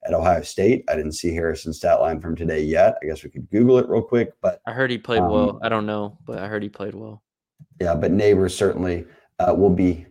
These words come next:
Speaker 1: in that mix to win the Biletnikoff with Daniels, um, in the mix to potentially win a Heisman. Uh, defense, you went with who?
Speaker 2: So,
Speaker 1: I
Speaker 2: Mar-,
Speaker 1: went with, I went,
Speaker 2: Marvin
Speaker 1: I went with
Speaker 2: Harrison
Speaker 1: Braden
Speaker 2: had, uh,
Speaker 1: Swinton.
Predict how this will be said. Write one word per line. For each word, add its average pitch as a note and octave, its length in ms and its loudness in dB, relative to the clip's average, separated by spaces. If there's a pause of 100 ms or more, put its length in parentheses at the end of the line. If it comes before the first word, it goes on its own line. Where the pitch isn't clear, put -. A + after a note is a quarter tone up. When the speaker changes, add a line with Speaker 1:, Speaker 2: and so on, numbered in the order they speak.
(120)
Speaker 1:
in F#2+ 140 2
that E2+ 200 0
mix E2 340 -6
to F2+ 100 -4
win F2 140 -4
the F2 80 -2
Biletnikoff E2+ 640 -2
with E2 160 -8
Daniels, E2 560 -6
um, D#2+ 360 -6
in D#2 120 -8
the D#2 60 -6
mix D#2+ 220 -6
to - 80 -10
potentially E2+ 420 -4
win F2 140 0
a F#2 60 -2
Heisman. F2 540 0 (600)
Uh, F#2+ 200 4
defense, G2+ 960 2 (240)
you G#2 280 6
went B2+ 380 4
with G#2 720 2 (1200)
who? G2+ 260 0
Speaker 2:
So, A#2 120 0
Speaker 1:
I A2 140 2
Speaker 2:
Mar-, C3+ 100 4
Speaker 1:
went F3 80 2
with, C3 180 2 (600)
I A#2 60 -4
went, C3 180 4
Speaker 2:
Marvin C3 260 2
Speaker 1:
I B2 40 6
went B2+ 120 4
with B2 140 2
Speaker 2:
Harrison A2+ 40 4
Speaker 1:
Braden A2 220 4
Speaker 2:
had, A2 100 0
uh, G2+ 340 -2
Speaker 1:
Swinton. - 200 -14